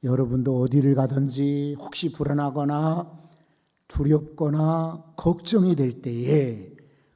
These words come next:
우리 하나님께서 "강하고 담대하라." 이렇게 말씀하시기를 소원합니다.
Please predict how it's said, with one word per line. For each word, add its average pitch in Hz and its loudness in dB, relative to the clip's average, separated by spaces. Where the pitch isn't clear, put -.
우리 135 -2
하나님께서 160 2
"강하고 127 -2
담대하라." 123 -6
이렇게 175 0
말씀하시기를 143 0
소원합니다. 139 -6